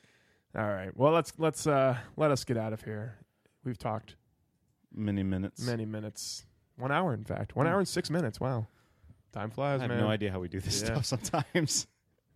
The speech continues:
Speaker 1: Hey, you were, we're, we're the only two in the Shark Dropper. We'll say for Jonathan. Me, Jonathan could do it too, but, um, the three on this podcast are the only capable of, of doing a two-manner. That's what I'm saying.
Speaker 2: <laughs>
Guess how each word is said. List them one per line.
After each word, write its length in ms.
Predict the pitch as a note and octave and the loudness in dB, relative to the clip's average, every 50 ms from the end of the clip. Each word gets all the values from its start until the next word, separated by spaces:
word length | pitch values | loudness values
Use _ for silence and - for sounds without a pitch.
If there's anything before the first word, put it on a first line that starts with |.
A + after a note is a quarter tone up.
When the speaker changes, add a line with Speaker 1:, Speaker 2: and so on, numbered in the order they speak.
| _ _ - - | _ _ -6 0
Speaker 1:
Hey, 280 | - D3+ C#3+ B2+ G#2 - _ _ _ - | 2 2 2 2 0 -4 _ _ _ 0
you 160 | C3+ D3 D#3+ | 4 6 6
were, 240 | F3 E3+ D#3 A2 - - _ - - - - - _ _ _ - | 6 6 4 2 0 -6 _ -20 -20 -20 -20 -20 _ _ _ 4
we're, 240 | D#3 F#3 G3+ F#3 C#3+ | 6 6 6 6 6
we're 140 | E3 F#3 F#3+ | 6 6 6
the 100 | E3+ E3+ | 8 6
only 140 | F3 F3 E3 | 6 4 4
two 140 | - F3+ | 4 4
in 40 | F3 | 4
the 60 | D#3+ | 4
Shark 260 | D3 - E3+ D#3+ D#3 - | 4 4 4 4 6 6
Dropper. 300 | E3 D3+ D3 - C#3+ C#3+ | 4 4 4 2 0 2
We'll 220 | C#3+ D3 D3 C#3 | 6 6 6 6
say 160 | - D#3+ D3+ | 6 4 4
for 100 | C3+ C3 | 4 2
Jonathan. 580 | A#2+ A#2 B2+ B2 A#2 A#2 A#2 B2 G#2+ G#2+ A2+ A#2 | 2 2 2 2 0 -2 -4 -4 -6 -4 -2 0
Me, 720 | C3 C#3 C#3+ B2 A2+ G2+ F2+ - - F#2+ G#2+ G1+ G1+ A1+ - | 2 2 2 0 -4 -8 -10 -12 -14 -18 -20 -18 -18 -8 -2
Jonathan 340 | C#3 D3 C#3+ C#3 B2+ B2+ A2 | 2 2 4 4 2 0 -2
could 120 | A#2+ A2 | -4 -2
do 100 | A2+ A#2 | -2 -2
it 80 | G#2+ - | -2 -2
too, 280 | - A#2 G#2+ G#2 G#2+ G#2 | -2 -2 -2 -2 -2 -2
but, 220 | G#2 A2 G#2+ - - - - - - - - - | -2 -2 -2 -4 -6 -10 -16 -16 -16 -14 -6 -2
um, 380 | - A#2+ A#2+ A#2+ A#2 A#2 A2+ - - - - | 0 0 2 0 0 -2 -4 -6 -8 -12 -14
the 60 | C3+ | -8
three 200 | - - F3 F3+ | 0 4 6 6
on 80 | E3 D3 | 6 6
this 100 | C3 - | 4 4
podcast 440 | - C3 B2+ B2 - B2+ A#2 A2+ - | 4 4 4 4 2 0 0 0 -2
are 40 | A#2 | -2
the 80 | A2 | -2
only 340 | A2+ A2+ G#2+ A2 A2 G#2 G2+ - - - | -2 -2 -2 -4 -4 -6 -8 -10 -16 -10
capable 580 | - - A#2+ A2 - A#2 G#2+ G#2+ G#2+ G#2+ G#2+ G2+ - _ - | -6 -4 -4 -4 -4 -4 -4 -2 -2 -2 -4 -6 -10 _ -6
of, 140 | - A2 A2 - - - | -6 -6 -6 -8 -12 -12
of 100 | G#2+ G#2+ | -8 -6
doing 180 | G#2+ G#2+ G#2+ | -4 -4 -4
a 60 | A2 A2+ | -4 -4
two-manner. 560 | - A#2+ A2 A2 G#2+ G#2+ G#2 G#2 G#2 A2 - - _ _ _ _ _ _ _ _ _ _ _ _ - - | -4 -4 -4 -4 -4 -6 -6 -6 -6 -8 -10 -14 _ _ _ _ _ _ _ _ _ _ _ _ -10 -6
That's 20 | |
what 160 | - - - D#3 | -6 -4 -4 -4
I'm 60 | D#3 - D3+ D#3 | -6 -6 -6 -8
saying. 140 | - C3 C#3 - | -6 -8 -8 -10
Speaker 2:
<laughs> 60 | - | -10